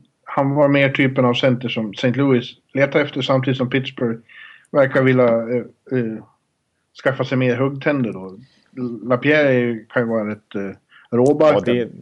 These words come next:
Speaker 2: exakt, det är en råbark-, barkad snubbe alltså.
Speaker 1: Så nu har de både honom och Downey, efter att ha blivit pushed around av Philadelphia en gång till.
Speaker 2: Ja, exakt. Det var, ja, det är helt uppenbart att det var, eh, en sån trade för att, eh, tuffa till laget. Och de,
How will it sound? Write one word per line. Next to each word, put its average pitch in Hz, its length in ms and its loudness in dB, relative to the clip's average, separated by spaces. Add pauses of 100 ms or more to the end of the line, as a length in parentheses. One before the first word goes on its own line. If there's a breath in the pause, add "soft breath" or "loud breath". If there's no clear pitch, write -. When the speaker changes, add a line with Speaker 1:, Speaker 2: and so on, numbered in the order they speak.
(320)
Speaker 2:
exakt, - 400 -4
det 131 160 0
är 143 60 -2
en 113 100 -4
råbark-, 123 800 -6
barkad 117 540 -6
snubbe 85 240 -12
alltså. - 160 -18 (720 soft breath)
Speaker 1:
Så 139 60 -4
nu 143 80 2
har 151 80 2
de 160 120 2
både 143 220 -6
honom 147 380 -2
och 123 100 -2
Downey, 113 340 -4
efter 117 180 -2
att 135 60 0
ha 147 100 2
blivit 135 420 0
pushed - 360 0
around 135 280 2
av 117 100 -2
Philadelphia 139 560 -2
en 117 120 -6
gång 107 180 -12
till. 104 280 -12 (380)
Speaker 2:
Ja, 123 300 6
exakt. - 360 -2 (300)
Det 120 140 0
var, 135 200 8
ja, 139 280 4
det 147 60 4
är 147 140 4
helt 156 180 0
uppenbart 131 400 -2
att 104 140 -4
det 110 100 -8
var, 104 240 -2
eh, 98 480 -6
en 104 100 -8
sån 98 260 -8
trade 98 400 -6
för 104 100 -6
att, 92 260 -8
eh, 95 180 -6
tuffa 107 280 -8
till 120 200 -2
laget. 107 360 -2
Och 98 60 -10
de, 101 220 -8